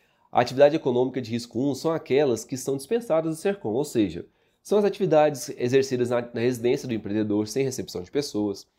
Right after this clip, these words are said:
es-, empresa sem estabelecimento fiscal, empreendimento em área não edificada e transitória, por exemplo, uma feira, né, um food truck, por exemplo, é um risco um. Empreendimentos com área de apoio, tendas ou toldos até cinquenta metros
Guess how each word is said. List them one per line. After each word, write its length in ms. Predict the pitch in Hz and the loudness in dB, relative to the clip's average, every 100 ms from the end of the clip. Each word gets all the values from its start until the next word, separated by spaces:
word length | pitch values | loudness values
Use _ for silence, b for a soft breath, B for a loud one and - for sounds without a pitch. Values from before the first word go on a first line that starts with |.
| B B - | B B -4
es-, 220 | 143 - - | -4 -2 -4
empresa 680 | 147 143 151 143 113 104 - | 0 4 6 4 2 0 -2
sem 220 | - 143 | -6 -4
estabelecimento 720 | 143 120 113 107 - 110 98 - | -2 -2 -2 -4 -4 -4 -4 -6
fiscal, 680 | 120 - 92 104 113 - _ b b b | -12 -6 0 0 -2 -8 _ b b b
empreendimento 760 | 143 147 160 160 139 139 147 143 | 0 2 2 2 2 0 0 0
em 100 | 127 | 0
área 200 | 117 113 | 2 2
não 220 | 117 156 | 2 2
edificada 500 | 156 - - 110 104 | 2 -4 -4 -2 0
e 40 | 101 | -2
transitória, 600 | 104 120 - 110 135 123 | -4 -6 -2 2 2 2
por 140 | 107 | -2
exemplo, 280 | 101 104 104 | -2 -4 -4
uma 100 | 117 | -6
feira, 460 | - 113 131 127 101 | -4 -2 0 0 0
né, 140 | 101 | -2
um 100 | 107 | -2
food 300 | - 110 113 | -4 -8 -6
truck, 460 | - 104 123 - - _ - | 0 2 2 -2 -20 _ -6
por 120 | 98 | -4
exemplo, 360 | 87 92 117 | -4 -6 -6
é 160 | 135 110 | -6 -6
um 120 | 123 | -6
risco 260 | 127 - 185 | -8 -6 -4
um. 220 | 110 104 _ b b b - | -4 -6 _ b b b -8
Empreendimentos 540 | 135 165 139 143 147 | 4 4 4 2 2
com 120 | - 135 | 2 2
área 200 | 127 127 | 2 2
de 60 | |
apoio, 420 | 120 - 117 127 | -2 2 2 2
tendas 400 | - 120 123 117 | 0 2 2 2
ou 100 | 110 | 0
toldos 280 | 107 101 98 | 0 0 0
até 200 | 104 101 | -2 -4
cinquenta 380 | - 107 156 190 | -8 -2 0 2
metros 580 | 156 151 160 - 170 | 2 2 0 -8 -14